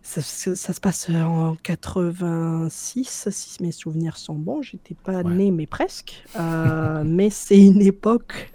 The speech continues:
Speaker 1: c'est une époque, euh, pas si lointaine que ça, finalement, et que tu peux, tu peux te projeter dedans, en fait.
Speaker 2: D'accord. Le...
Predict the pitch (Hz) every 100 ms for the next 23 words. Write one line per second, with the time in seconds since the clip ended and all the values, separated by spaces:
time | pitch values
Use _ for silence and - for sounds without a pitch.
0 | - - 175 170 175 170 - 202 - 175
1 | 165 160 - 190 - 208 185 170 165 190
2 | 180 - 165 - 180 185 - 170 160 160
3 | 175 170 156 170 - - - 175 170 165
4 | - _ _ - - _ _ - - 196
5 | 196 - 160 180 156 156 151 151 - 185
6 | - 208 202 - - - _ - 143 -
7 | - - - - - - - - _ 95
8 | 98 92